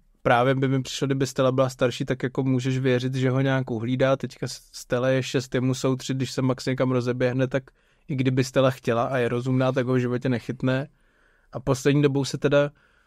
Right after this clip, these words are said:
jako hádají vlastně. Jo, že, že Stella ho provokuje, že prostě ví, že když ho začne hladit, tak on to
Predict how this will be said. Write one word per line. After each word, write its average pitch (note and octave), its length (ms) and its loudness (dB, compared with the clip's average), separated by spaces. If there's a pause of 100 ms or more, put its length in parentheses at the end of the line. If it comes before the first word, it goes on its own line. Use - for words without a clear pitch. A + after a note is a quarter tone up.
(280)
jako C3 220 -2
hádají C3 460 2
vlastně. G#2 480 -12 (420)
Jo, B2+ 180 -4
že, C3 120 0 (260)
že B2+ 240 -4
Stella C#3 300 4
ho C#3+ 80 4
provokuje, C#3 880 0
že C#3 100 -4 (140)
prostě C#3 320 0
ví, C3+ 160 2
že C3+ 140 2
když C3+ 240 2
ho C#3 100 2
začne C#3 560 0 (600)
hladit, B2+ 480 0
tak B2+ 160 0
on B2+ 200 4
to C3 120 2